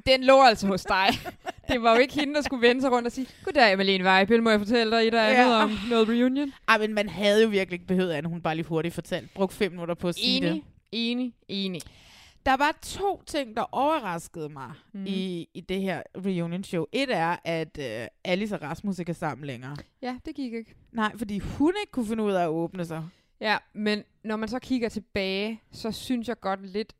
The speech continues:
Speaker 1: man kan se det. For det er jo faktisk hende, der hele tiden er skeptisk omkring det arrangement med ham.
Speaker 2: Ja.
Speaker 1: Altså, så
Speaker 2: Men jeg
Speaker 1: det
Speaker 2: troede mere, det var, fordi hun var med i et T V-program, og det var det, der gjorde hende skeptisk.
Speaker 1: Ja. Ja, det kommer ikke helt bag på mig,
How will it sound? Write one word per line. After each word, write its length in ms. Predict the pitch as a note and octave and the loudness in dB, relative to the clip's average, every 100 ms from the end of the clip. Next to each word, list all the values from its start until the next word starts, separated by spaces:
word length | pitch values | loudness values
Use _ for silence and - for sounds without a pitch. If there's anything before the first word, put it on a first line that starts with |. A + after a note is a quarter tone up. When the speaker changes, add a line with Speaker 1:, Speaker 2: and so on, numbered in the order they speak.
| - | -14
Speaker 1:
man 140 | F#3+ | -10
kan 120 | F3+ | -10
se 280 | E3+ - G#3+ - | -10 -10 -10 -10
det. 160 | D3+ - | -14 -12
For 120 | - G#3+ | -8 -6
det 160 | G3+ - | -6 -4
er 120 | F#3 | -4
jo 120 | A#3 | -4
faktisk 340 | G3+ D#3+ F#3 | -6 -8 -8
hende, 180 | G#3+ G#3 | -8 -8
der 60 | G3+ | -8
hele 280 | F3+ G#3+ G3+ | -8 -8 -8
tiden 260 | G3+ - | -12 -12
er 60 | D#3+ | -12
skeptisk 560 | - G3+ G3+ F#3+ F3 | -10 -10 -10 -14 -14
omkring 400 | D#3+ - - F3 - _ _ _ _ - | -16 -14 -12 -12 -12 _ _ _ _ -6
det 120 | G3 | -6
arrangement 600 | C#3+ D#3 - D3 G#2 D#3+ | -4 -10 -14 -14 -14 -14
med 80 | E3 | -16
ham. 220 | D3 - _ _ _ - | -18 -20 _ _ _ -18
Speaker 2:
Ja. 260 | - E3 C#3+ G2+ - | -14 -12 -14 -16 -18
Speaker 1:
Altså, 200 | E3+ F3+ | -18 -16
så 180 | - F#3+ | -14 -4
Speaker 2:
Men 80 | G#3+ | 0
jeg 80 | A3 | 0
Speaker 1:
det 80 | - | 0
Speaker 2:
troede 200 | C#4 A#3+ | -4 -2
mere, 120 | A3+ | -2
det 80 | A3 | -2
var, 80 | F#3+ | -4
fordi 260 | F3+ G#3+ | -6 -8
hun 140 | G3 G3 | -6 -4
var 80 | E3 | -6
med 200 | E3 E3+ | -6 -8
i 40 | |
et 80 | E3 | -10
T 120 | - | -10
V-program, 520 | D#3+ D#3 D3+ C3 C3 | -10 -10 -12 -12 -10
og 80 | D3 | -10
det 80 | C#3+ | -8
var 60 | |
det, 140 | D3 D#3+ | -8 -8
der 60 | |
gjorde 200 | D#3+ D#3 D3+ | -8 -8 -10
hende 140 | C#3+ | -12
skeptisk. 560 | - D3 - D#3+ G3+ G3+ | -14 -14 -14 -16 -12 -8
Speaker 1:
Ja. 440 | G#3 G#3 G#3+ A3 G#3 - _ _ _ _ _ _ _ _ - | -4 -2 -2 -4 -8 -18 _ _ _ _ _ _ _ _ -10
Ja, 100 | F#3+ | -8
det 80 | C4 | -6
kommer 200 | C#4+ C#4 | -2 0
ikke 120 | C#4 | 0
helt 180 | C4+ A3+ | -2 -4
bag 180 | F#3+ - | -4 -4
på 100 | F3 | -8
mig, 160 | C#3 | -10